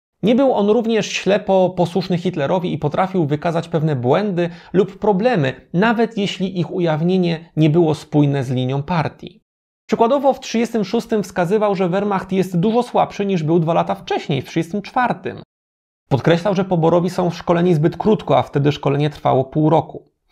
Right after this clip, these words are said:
Krytykował stan kadry zawodowej, lotnictwa i wojsk pancernych.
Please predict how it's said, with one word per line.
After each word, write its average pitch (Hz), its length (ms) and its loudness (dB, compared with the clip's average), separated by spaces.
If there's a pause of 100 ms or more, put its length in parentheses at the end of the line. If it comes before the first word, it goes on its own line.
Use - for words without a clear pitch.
(140)
Krytykował 180 500 2
stan 185 340 -2
kadry 170 380 2
zawodowej, 123 560 0
lotnictwa 196 580 0
i 220 80 0
wojsk 208 280 0
pancernych. 123 680 -10